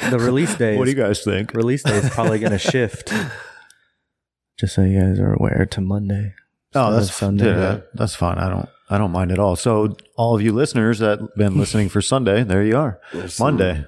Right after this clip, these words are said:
Speaker 1: It will be
Speaker 2: Uh, we
Speaker 1: Mondays.
Speaker 2: are still just as grateful that you take your time and energy to do that on your own.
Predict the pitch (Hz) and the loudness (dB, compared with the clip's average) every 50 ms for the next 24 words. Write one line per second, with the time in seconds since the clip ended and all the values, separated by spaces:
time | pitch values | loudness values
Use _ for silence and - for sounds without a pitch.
0 | - 95 87 82 87 92 95 92 95 98 95 95 98 98 101 101 101 107 104 104 | -8 -8 -6 -4 -2 -2 -2 0 0 0 0 2 2 2 2 2 2 2 2 4
1 | 104 101 98 95 - - - - 113 110 113 117 113 107 95 104 110 107 - - | 4 2 2 0 -2 -4 -4 -2 0 0 2 2 0 0 0 0 -2 -2 0 -2
2 | 110 101 92 104 104 104 101 - - 110 107 107 101 87 80 - - - 92 92 | -4 -2 0 0 -2 -2 -2 -2 -2 -2 0 0 0 0 -2 -4 -6 -6 -4 -2
3 | 95 95 92 92 90 - - _ _ - 95 87 - 87 80 - 92 90 87 87 | 0 0 0 0 -2 -4 -6 _ _ -2 -2 0 -2 -4 -4 -2 -2 -2 -2 -4
4 | 87 82 85 85 90 90 87 80 87 87 85 82 - - 87 85 92 90 87 87 | -4 -4 -6 -6 -8 -10 -10 -10 -10 -10 -12 -10 -10 -10 -8 -6 -6 -6 -6 -6
5 | 87 87 90 - - _ _ _ _ _ _ - 101 92 90 90 90 92 90 90 | -6 -6 -8 -10 -10 _ _ _ _ _ _ 0 0 2 4 4 4 4 4 2
6 | 87 92 90 80 | 2 0 -4 -4